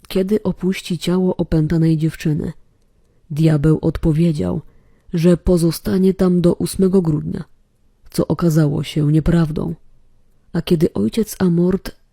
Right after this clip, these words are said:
zganił go za kłamstwo, diabeł powiedział:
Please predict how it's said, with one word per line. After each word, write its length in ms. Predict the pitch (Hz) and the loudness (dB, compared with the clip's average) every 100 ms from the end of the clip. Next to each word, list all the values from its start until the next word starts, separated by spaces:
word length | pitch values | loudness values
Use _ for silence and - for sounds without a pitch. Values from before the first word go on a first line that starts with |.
| _ _ | _ _
zganił 640 | 185 165 175 185 160 165 | -6 -2 0 2 2 -2
go 160 | 165 160 | -2 -2
za 160 | 151 156 | -2 -4
kłamstwo, 600 | 160 175 180 - - - - _ _ _ _ _ _ | -2 -2 -4 -8 -8 -8 -12 _ _ _ _ _ _
diabeł 420 | 156 165 151 156 | -4 -2 2 2
powiedział: 640 | 143 160 151 160 165 170 | 4 2 4 2 2 2